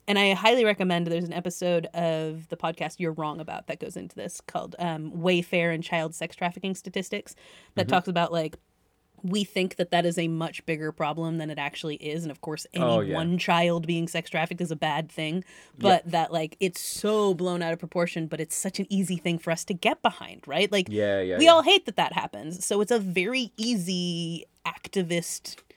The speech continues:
Speaker 2: Yeah.
Speaker 1: mode to be in, that, like, yeah, I'm against child sex trafficking. Let me
Speaker 2: Something
Speaker 1: post
Speaker 2: very,
Speaker 1: shit about this.
Speaker 2: something
Speaker 1: Right.
Speaker 2: very similar has happened over here as well, a survey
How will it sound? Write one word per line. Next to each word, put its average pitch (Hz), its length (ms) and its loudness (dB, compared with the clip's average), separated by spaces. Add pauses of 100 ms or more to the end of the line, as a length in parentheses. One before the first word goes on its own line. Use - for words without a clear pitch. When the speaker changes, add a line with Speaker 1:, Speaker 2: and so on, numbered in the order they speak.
(360)
Speaker 2:
Yeah. 101 220 -6
Speaker 1:
mode 185 640 4
to 185 100 -2
be 185 220 -4
in, 143 180 -4
that, 139 120 -10
like, 165 140 -4
yeah, 196 300 4
I'm 196 120 0
against 175 480 -4
child 180 300 -2
sex - 240 -6
trafficking. - 460 -10
Let 160 100 -8
me 214 220 -6 (140)
Speaker 2:
Something 120 360 2
Speaker 1:
post - 340 -2
Speaker 2:
very, 123 220 8
Speaker 1:
shit 120 80 6
about 226 300 2
this. - 480 -4 (180)
Speaker 2:
something - 240 -4
Speaker 1:
Right. - 40 -6
Speaker 2:
very 110 180 6
similar 104 400 -2
has 101 240 -4
happened 104 280 -4
over 95 100 -6
here 98 140 -2
as 95 140 -4
well, 101 140 0
a 92 80 -4
survey 92 580 -2